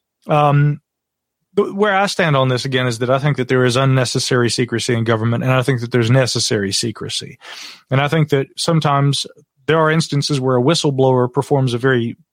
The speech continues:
necessary function, uh,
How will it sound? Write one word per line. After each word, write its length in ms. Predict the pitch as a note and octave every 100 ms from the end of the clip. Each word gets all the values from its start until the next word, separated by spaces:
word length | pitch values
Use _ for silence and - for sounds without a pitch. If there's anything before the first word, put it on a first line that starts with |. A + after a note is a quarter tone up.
| _
necessary 840 | C#3 C3 C#3+ E3+ - D#3 E3 C#3 B2+
function, 680 | - C#3+ C#3 - A#2 G2+ - - - - - _ _
uh, 340 | - A#2+ A2+